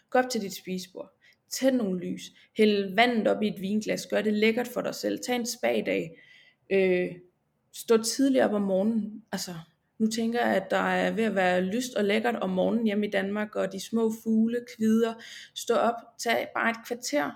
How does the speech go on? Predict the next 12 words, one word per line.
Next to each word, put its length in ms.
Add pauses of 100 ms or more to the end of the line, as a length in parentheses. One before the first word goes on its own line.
(340)
ude 240
på 160
altanen 600
eller 160
terrassen, 600
eller 220
gå 100
en 80
tur 260
gennem 240
byen, 420
havnen, 460